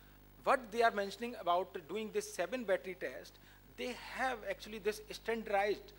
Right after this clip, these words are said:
uh, you know, uh, protocol as well as the instruments, and that is not available in India. So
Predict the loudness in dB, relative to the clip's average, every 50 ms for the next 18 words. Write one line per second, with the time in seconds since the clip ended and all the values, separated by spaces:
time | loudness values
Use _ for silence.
0 | -20 -20 -20 -20 -20 -6 0 2 2 4 4 4 4 4 4 2 2 0 -2 -6
1 | -8 -6 -2 -2 0 0 -2 -4 -6 -8 -8 -8 -6 0 0 0 0 0 -2 2
2 | 2 2 2 2 0 -2 -2 0 0 0 0 2 0 -2 -2 -2 -4 -4 0 2
3 | 2 2 2 -2 -8 -14 -16 -16 -18 -20 -20 -20 -20 -20 -20 -20 -20 -20 -20 -20
4 | -20 -20 -20 -20 -18 -16 -14 -12 -8 -6 -8 -6 0 0 0 2 2 0 0 4
5 | 2 4 4 4 0 0 -2 -2 -2 -2 -2 -4 -6 -6 -8 -6 -4 -2 -4 -4
6 | -4 -8 -18 -20 -20 -20 -10 -8 -8